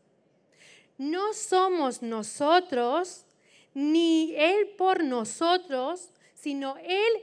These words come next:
en nosotros. Es esto lo que le da la gloria a Dios. No es nada de lo que nosotros podamos hacer, sino lo que Él hace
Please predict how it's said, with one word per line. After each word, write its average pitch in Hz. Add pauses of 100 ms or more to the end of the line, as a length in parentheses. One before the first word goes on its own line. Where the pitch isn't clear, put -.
(120)
en 269
nosotros. 233 (560)
Es 262
esto 427
lo 277
que 262
le 226
da 320
la 247
gloria 269
a 226
Dios. 233 (300)
No 359
es 427
nada 392
de 415
lo 320
que 311
nosotros 359
podamos 349
hacer, 294 (200)
sino 285
lo 254
que 277
Él 453 (240)
hace 466